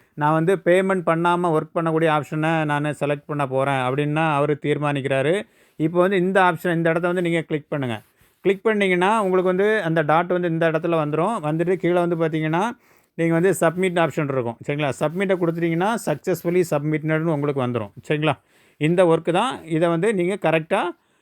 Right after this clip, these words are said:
ப-, பண்ணிருங்க. சரிங்களா? பண்ண உடனே வந்து பார்த்தீங்கன்னா, உங்களுக்கு வந்து மேலே வந்து பார்த்தீங்கன்னா, இந்த ஆ-, ஆப்ஷன் வரும். அதாவது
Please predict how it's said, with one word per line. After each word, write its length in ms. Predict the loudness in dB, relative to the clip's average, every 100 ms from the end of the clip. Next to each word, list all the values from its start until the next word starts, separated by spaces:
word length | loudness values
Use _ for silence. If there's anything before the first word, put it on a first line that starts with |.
| _ -2
ப-, 260 | 2 2 2
பண்ணிருங்க. 380 | 0 0 -2 -4
சரிங்களா? 280 | -2 0 0 -2 _ _ _ _ _ _ -2
பண்ண 320 | 0 2 2
உடனே 260 | 2 2
வந்து 200 | 2 2
பார்த்தீங்கன்னா, 380 | 2 2 2 2
உங்களுக்கு 360 | 2 2 0 0
வந்து 200 | 0 0
மேலே 180 | 2 2
வந்து 220 | 2 0
பார்த்தீங்கன்னா, 520 | 0 0 -2 -2 -4
இந்த 300 | -2 2 2
ஆ-, 220 | 2 0 -2
ஆப்ஷன் 260 | -4 -4
வரும். 180 | -2 -2
அதாவது 400 | 0 0 2 0